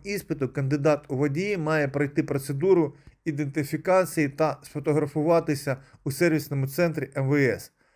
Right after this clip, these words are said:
Під час проходження тестів програма автоматично проводить перевірку особи по фото.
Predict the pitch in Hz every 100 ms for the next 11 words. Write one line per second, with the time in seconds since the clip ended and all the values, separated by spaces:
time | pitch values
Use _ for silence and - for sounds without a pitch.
0 | _ _ _ 156 160 190 165 165 139 135
1 | 170 139 135 139 135 196 190 175 139 -
2 | _ _ - 147 170 170 156 - 139 165
3 | 156 202 202 - 147 139 151 180 151 139
4 | _ _ _ 143 143 170 170 143 131 135
5 | 180 175 147 135 - _ 151 147 156 135
6 | 92 64